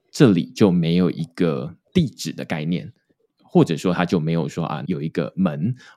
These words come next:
必须要先进去到这里面，你才能够打造一些东西，而是每一个人都可以在自己的地方打造自己的东西，然后再由不同的应用去把它们串联起来。虽然说起来有点抽象啦，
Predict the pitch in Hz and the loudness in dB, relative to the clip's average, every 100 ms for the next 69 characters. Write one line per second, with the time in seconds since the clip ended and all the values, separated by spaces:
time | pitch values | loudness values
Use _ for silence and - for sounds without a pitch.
0 | _ 104 90 90 87 87 85 - 135 87 | _ -2 0 -2 -2 -2 -4 0 0 0
1 | - 98 - 80 - 104 80 - 85 - | 0 -2 0 -8 -2 -2 -2 -4 -6 -6
2 | 87 - 82 78 78 90 67 - - - | -8 -8 -8 -10 -8 -6 -6 -8 -16 -16
3 | - 76 78 67 64 82 - 85 107 73 | -10 -8 -8 -8 -8 -8 -6 -4 -4 -6
4 | - _ _ 92 107 170 131 85 85 92 | -10 _ _ 0 2 4 2 2 0 -2
5 | - 82 - - 78 - 98 - - - | -2 -6 -6 -8 -6 -8 -10 -12 -6 -8
6 | - _ _ _ _ 107 85 90 80 82 | -8 _ _ _ _ 2 2 -2 -2 -6
7 | - - 80 78 69 - 69 - - 69 | -10 -6 -6 -4 -6 -6 -8 -8 -8 -10
8 | - _ - 82 90 - 165 - 110 92 | -14 _ -6 -4 -4 -2 -4 -2 -4 -4
9 | 78 67 80 98 82 80 - 95 82 76 | -2 -4 -4 -6 -6 -8 0 0 0 -4
10 | - 80 - 80 165 - - - 160 - | -8 -10 -8 -10 -8 -6 -6 -6 -8 -8
11 | - - - _ _ _ - - 202 110 | -8 -8 -12 _ _ _ -10 2 2 4
12 | 139 139 87 82 87 90 - - _ - | 4 4 4 2 2 0 -2 -14 _ -12
13 | - 107 110 - - - - - | 4 4 4 0 -2 -2 -8 -12